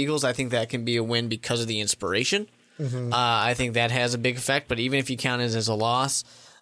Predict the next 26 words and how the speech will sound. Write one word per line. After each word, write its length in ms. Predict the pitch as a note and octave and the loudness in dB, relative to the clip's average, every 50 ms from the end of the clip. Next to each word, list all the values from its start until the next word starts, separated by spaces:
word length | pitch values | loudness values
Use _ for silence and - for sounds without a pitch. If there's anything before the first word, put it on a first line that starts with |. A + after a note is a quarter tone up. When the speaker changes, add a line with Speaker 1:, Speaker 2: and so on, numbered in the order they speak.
| _ _ | _ _
Speaker 1:
uh, 60 | A2 A#2+ A#2+ A#2 A#2 - - | 2 4 4 4 4 4 4
I 160 | D#2+ A#2 C#3 C3 | 2 2 2 0
think 240 | - D#3 D3 C#3 | 0 -2 -2 0
that 300 | - C#3+ C3 B2 - - B2+ | 2 2 2 2 0 -4 0
Denver 300 | - C#3+ C#3+ C#3 D3 C#3+ | 0 0 2 2 0 0
Broncos, 760 | B2+ C#3 C3 C3 C3+ C3+ C#3 D3+ C#3+ D3 D3+ D#3 D3 D3 - - - - - - - - - _ | 2 0 2 2 0 0 2 2 4 4 4 2 2 0 -4 -4 -10 -20 -20 -20 -20 -20 -20 _
yes, 680 | - - D3 C#3 D3+ D#3+ D#3+ F#3 F3+ - - - - - - | -6 -2 2 2 4 4 4 4 2 2 2 0 0 -4 -6
the 160 | D3+ D3+ D#3+ D#3 | -4 -2 -2 2
Denver 320 | D3 D#3 D#3 D3+ D#3 E3 | 2 2 0 2 0 0
Broncos 520 | D3 D3+ D3 C#3+ D3 C#3+ D#3 D3 D3 C#3+ | 2 2 2 2 2 2 2 2 2 2
are 200 | A#2+ A#2+ B2+ B2+ | 2 2 2 2
a 60 | B2 A#2+ | 0 -2
better 340 | A#2 - B2 B2 C3 C3 | -2 0 0 0 0 0
team 580 | B2+ - - - B2+ B2 B2 B2 B2+ B2+ B2+ A#2 - - | -2 -2 -4 -2 0 0 2 2 0 0 -4 -6 -10 -10
with 420 | - A2+ A#2+ A#2 B2 B2 A#2 - | -8 -4 0 2 2 2 0 0
Joe 200 | - - C3 B2 A#2+ | 0 2 2 2 2
Flacco, 680 | A#2+ - B2 A#2 A#2+ B2+ - - D#3+ E3+ F3 F#3 F3+ - - - _ _ _ _ _ _ _ _ _ _ _ _ _ _ _ | 0 0 2 2 2 2 2 2 2 2 2 0 -2 -6 -16 -20 _ _ _ _ _ _ _ _ _ _ _ _ _ _ _
but 240 | - G3 G3 F3+ D#3 | 2 2 2 2 2
we 80 | E3+ | 0
still 240 | D3 - - E3 E3 E3+ | 0 2 2 0 0 0
need 140 | E3+ E3 | -2 0
to 80 | C#3+ C3+ | 2 2
see 220 | G#2+ - - D3+ | 2 2 2 0
Joe 180 | C#3+ C3 C#3+ C3+ | 0 2 0 0
Flacco 460 | B2+ - C#3 B2+ B2+ A#2 A2+ F#2+ - | 2 2 0 0 0 0 -4 -6 -8
play. 360 | - - - C#3 B2+ F#2 - | -10 -4 -2 0 0 0 -2